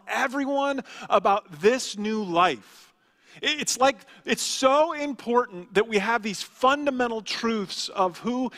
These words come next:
Jesus is and who we are as Christ followers. Go tell everybody about it. And so that's what that series is. And the title of my talk today is A New Identity,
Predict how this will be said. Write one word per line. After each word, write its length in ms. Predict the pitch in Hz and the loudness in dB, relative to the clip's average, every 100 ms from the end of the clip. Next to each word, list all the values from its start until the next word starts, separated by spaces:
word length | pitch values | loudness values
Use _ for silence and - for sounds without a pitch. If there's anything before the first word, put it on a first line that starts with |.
| - | -14
Jesus 540 | 156 151 247 240 233 - | -6 -2 0 0 -4 -2
is 320 | 226 190 170 | 0 0 0
and 100 | 175 | -6
who 120 | 175 | -6
we 260 | 185 196 214 | -6 -4 -2
are 220 | 208 208 | 0 -2
as 80 | 185 | -4
Christ 320 | - 208 - | -6 -6 -4
followers. 560 | 202 180 170 160 151 - - 165 | -4 -2 -2 -2 -4 -8 -20 2
Go 160 | 233 262 | 2 4
tell 260 | 240 226 | 2 0
everybody 520 | - 220 233 214 220 190 | 0 -4 -2 -2 0 0
about 260 | 175 165 | 0 -2
it. 140 | 185 170 | -2 -6
And 80 | |
so 100 | 151 | -8
that's 180 | 190 208 | -4 -4
what 140 | 240 - | -4 -6
that 160 | 196 | -6
series 640 | - - 247 277 202 135 | -8 -8 -6 -4 -4 -6
is. 420 | 113 107 135 208 - - - - - | -6 -6 -8 -10 -16 -20 -20 -14 -6
And 100 | 202 | -4
the 80 | |
title 440 | 208 - 254 262 233 | -2 0 0 0 -2
of 160 | 180 | -4
my 260 | 185 214 269 | -6 -6 -6
talk 320 | - 180 156 | -4 -4 -4
today 420 | - 131 131 139 151 - - | -6 -6 -4 -6 -8 -18 -4
is 220 | 175 165 | -2 -2
A 40 | |
New 300 | 175 190 226 | -2 -2 0
Identity, 720 | 214 180 160 156 139 110 85 | 0 0 -4 -4 -8 -12 -16